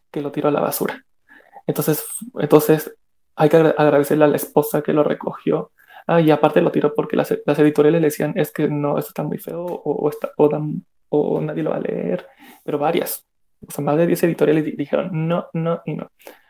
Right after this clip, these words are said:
hasta que alguien creyó en él, gracias a la esposa, porque lo recogió de la basura. Este, entonces, también es, es,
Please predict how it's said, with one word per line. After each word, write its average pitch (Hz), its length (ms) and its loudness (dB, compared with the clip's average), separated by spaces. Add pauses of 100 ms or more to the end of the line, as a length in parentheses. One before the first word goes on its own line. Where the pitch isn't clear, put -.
(160)
hasta 147 220 -10
que - 80 -4
alguien 147 220 0
creyó 143 320 4
en 139 140 0
él, 165 280 0
gracias - 380 4
a 175 40 2
la - 60 4
esposa, - 280 -4
porque 147 220 -4
lo 135 100 2
recogió - 440 -4
de 226 60 0
la 240 80 0
basura. 165 400 0 (760)
Este, - 720 -6
entonces, 151 640 -2 (800)
también 151 420 -4
es, 156 260 -4
es, 147 220 2